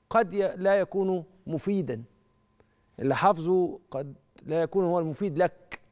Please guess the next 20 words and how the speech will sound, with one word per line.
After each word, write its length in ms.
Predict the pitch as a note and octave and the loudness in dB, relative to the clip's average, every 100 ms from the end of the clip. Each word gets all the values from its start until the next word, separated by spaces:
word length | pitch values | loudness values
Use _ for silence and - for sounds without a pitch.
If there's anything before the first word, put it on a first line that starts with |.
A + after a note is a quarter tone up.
| _ _ _ _ - | _ _ _ _ -12
لكن 200 | D3 D3 | -6 -2
هذا 300 | E3+ A#3+ A3+ | 2 2 2
الحديث 460 | - G#3 G#3 A3 | 0 -2 -2 -2
أنا 200 | - G3 | -2 -2
بسميه 560 | F3+ D#3 D3 D#3 G3+ G3 - _ _ _ _ _ _ - | -2 -2 -2 0 2 0 -4 _ _ _ _ _ _ 0
رأس 440 | D3+ G#3+ - - D#3 | 2 2 0 -8 -6
الاتزان، 540 | D3+ - D3 C#3 A2 - _ _ _ _ _ _ _ _ _ _ _ _ - | -8 -6 0 0 0 -6 _ _ _ _ _ _ _ _ _ _ _ _ -2
إن 140 | D3+ E3 | 0 2
الإنسان 720 | D3+ D#3 C#3 G#3 A3+ A3 E3+ - _ _ _ _ _ _ _ _ _ _ | 0 -2 2 4 4 2 -4 -14 _ _ _ _ _ _ _ _ _ _
في 200 | - G#3+ | -2 2
حديث 400 | - F#3 G3 A#3+ | 2 2 0 -2
كده 380 | - A3+ A3+ G#3+ - _ _ - | 2 4 4 0 -8 _ _ -6
يعلم 520 | E3+ D3+ G3 A3+ G#3 | 0 4 4 4 0
الإنسان 420 | F3+ E3+ D3+ F#3 | -2 -6 -4 -2
الاتزان. 500 | F3+ E3+ D#3 C3 B2 G2+ _ _ _ _ _ _ _ _ _ _ _ _ | -4 -6 -6 -4 -4 -6 _ _ _ _ _ _ _ _ _ _ _ _
هذا 240 | - A#3+ D4 | 0 4 4
الحديث 580 | - G#3+ F#3 G#3 - - _ _ _ _ _ _ _ _ _ | 2 -2 -2 -6 -8 -14 _ _ _ _ _ _ _ _ _
بيخرجنا 920 | F3 E3 F#3 F#3+ C4+ B3 A#3 A3 A3 G#3 | -2 0 2 4 4 4 -2 -2 -4 -6
بشكل 440 | D3+ - F#3 E3+ | -8 -8 -4 0
واضح، 640 | E3 G#3+ A#3 G#3 - - | 4 4 4 -2 -4 -10